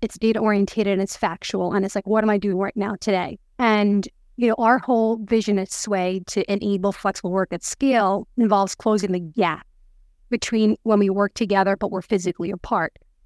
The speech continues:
So we came up with, and we're very data orientated and driven, 'cause we wanna make sure that we're, we're measuring for the right things and training and coaching the right way. We ask people ten questions before we meet with them. The same ten questions that we ask of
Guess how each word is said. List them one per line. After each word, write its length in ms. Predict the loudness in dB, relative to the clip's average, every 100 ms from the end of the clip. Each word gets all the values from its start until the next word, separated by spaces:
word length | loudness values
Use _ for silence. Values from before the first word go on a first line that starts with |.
| _
So 140 | -2 0
we 180 | 0 -2
came 260 | 2 4
up 200 | 4 0
with, 300 | 0 2 2 0
and 100 | 2
we're 140 | 2
very 420 | 2 0 0 -2 -6 -2
data 260 | 0 0 0
orientated 720 | 0 2 2 0 -2 -2 -2 -2
and 160 | -2 -2
driven, 640 | -2 -2 0 0 2 0 -4 _ -6
'cause 100 | -2
we 60 | 2
wanna 220 | 2 2
make 140 | 0
sure 280 | -2 0 0
that 80 | 2
we're, 220 | 0 0 -4
we're 160 | -4 0
measuring 320 | 0 0 -2
for 80 | -2
the 60 |
right 160 | -6 -6 2
things 280 | 4 4 4
and 240 | 0 -2 _ _ _ _ _
training 280 | -2 2 2
and 100 | 0
coaching 320 | -2 -4 -2
the 40 | -4
right 140 | -2
way. 260 | -2 -2 -6 _ _ _ 0
We 140 | 2
ask 220 | 4 2
people 240 | -2 -2 -2
ten 240 | -2 -2
questions 600 | -2 -4 -6 -8 -8 -10 -10
before 300 | -6 -2 -2
we 80 |
meet 160 | 0 -4
with 80 | -4
them. 180 | -4 -6 _ _ _ _
The 60 | -4
same 260 | 2 2
ten 200 | 2 0
questions 440 | 0 0 0 -2 0
that 80 | 0
we 80 |
ask 220 | 0 0
of 100 | -4